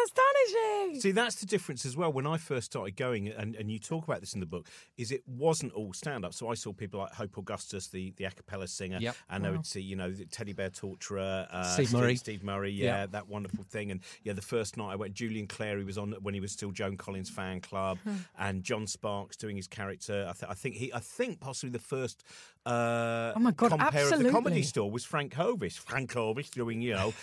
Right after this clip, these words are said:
Speaker 2: and he would do things like, you know, ventriloquism with a brick.
Speaker 1: <laughs>
Speaker 2: And, and so it was, and then I think even by the time I'd started in ninety-two, it had already become increasingly
Speaker 3: Stand-up oriented.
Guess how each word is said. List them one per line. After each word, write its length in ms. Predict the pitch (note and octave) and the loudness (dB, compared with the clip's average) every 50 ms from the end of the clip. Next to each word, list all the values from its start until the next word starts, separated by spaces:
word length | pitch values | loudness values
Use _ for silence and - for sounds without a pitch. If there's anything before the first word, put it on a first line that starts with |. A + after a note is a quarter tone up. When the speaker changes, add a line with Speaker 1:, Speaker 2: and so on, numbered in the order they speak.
| - - - | -12 -8 -4
Speaker 2:
and 100 | A2 A#2 | 0 0
he 60 | A#2+ | 0
would 100 | A#2 G#2 | 0 0
do 160 | - B2 A#2+ | 0 0 0
things 280 | G2+ - B2 A2 G#2 G#2+ | 0 -2 -4 -4 -2 0
like, 220 | A#2 A2 G#2+ - | 0 0 0 0
you 100 | A#2 A2+ | -2 0
know, 100 | G2+ G2+ | 0 0
ventriloquism 720 | F#2+ G2+ A2 G#2+ - - A#2+ G#2+ G2+ - A#2+ G#2 F#2+ G2+ | 0 0 -2 -4 -2 -4 -4 -4 -4 -4 -4 -4 -2 -2
with 120 | G#2 G2+ G2+ | -2 -2 -2
a 40 | |
brick. 520 | F#2 F#2 - G#2+ G#2 G#2 A2+ - - - - - | -4 -4 -6 -4 -2 -2 -2 -2 -6 -10 -8 -10
Speaker 1:
<laughs> 40 | - - - - E3 - - - | -10 -10 -2 -2 -2 -2 2 4
Speaker 2:
And, 360 | G3 F#3 C#3 C#3 - E3+ E3+ - | 6 8 8 8 6 4 4 4
and 160 | E3 F3 F3+ - | 6 6 6 6
so 200 | - A3 G#3+ G#3+ | 6 8 8 8
it 100 | G3+ D#3+ | 8 6
was, 640 | E3 D#3 F3 G#3 G#3 G#3+ F#3+ - - - - - - - - - - - - - | 4 4 6 8 8 8 6 4 0 -4 -4 -6 -10 -16 -20 -20 -20 -12 0 2
and 160 | D#3+ E3 F#3 | 4 6 6
then 100 | F#3+ F#3+ | 6 6
I 100 | G3+ A3 | 4 2
think 240 | - - G3 D3+ - - | 2 -2 -4 -6 -6 -4
even 260 | - G3+ A3 G#3 A3 | -4 -2 -2 -2 -2
by 100 | G3+ F3+ | -2 -2
the 100 | F3+ E3+ | -2 -2
time 300 | - - - E3+ D#3 D#3 | -2 -2 0 0 0 0
I'd 160 | C#3+ C#3 - - | 0 -2 -2 -4
started 560 | - - - F3+ F#3+ G#3 F3 - - F#2+ F#2 | -6 -4 -4 -4 -4 -4 -4 -6 -6 -4 -4
in 120 | F#2 F#2+ G#2+ | -2 -2 -2
ninety-two, 1080 | A2 A2 G#2+ - - - G2+ G2 F#2+ - - - - F3+ F#3+ - D#2+ D2+ E2 F2 F#2+ A2+ - _ _ _ _ _ _ - - _ _ _ _ _ | -2 -4 -4 -6 -8 -6 -6 -6 -6 -6 -6 -4 -2 -2 -2 -2 -4 -6 -8 -12 -12 -16 -18 _ _ _ _ _ _ -20 -20 _ _ _ _ _
it 180 | C3 B2 - - | 2 2 2 0
had 180 | - C3 A#2+ | -4 -4 -2
already 720 | A#2+ A#2+ A#2+ A#2+ C3 D#3 D3+ C#3 A#2+ A#2 G2+ G2+ G2 F2+ - - | -2 -2 -4 0 2 4 4 4 2 -2 -4 -4 -4 -6 -8 -10
become 340 | - G2 - - A#2+ G#2+ G#2+ | -10 -10 -8 -4 -4 -4 -2
increasingly 880 | G#2 G#2 G2 - - - B2 A#2 - - - F#2+ F#2 F2 E2+ F2 F2 | -4 -6 -8 -6 -4 -4 -2 -2 -4 -4 -4 -4 -2 -2 -2 -4 -4
Speaker 3:
Stand-up 400 | F2 F2 F#2 A#2 A#2 A#2 A#2 G#2 | -4 -2 0 0 0 0 0 0
oriented. 460 | G#2+ G#2+ G2+ F#2+ F#2 - G#2+ F#2+ - | 0 0 0 0 -2 -4 -6 -8 -10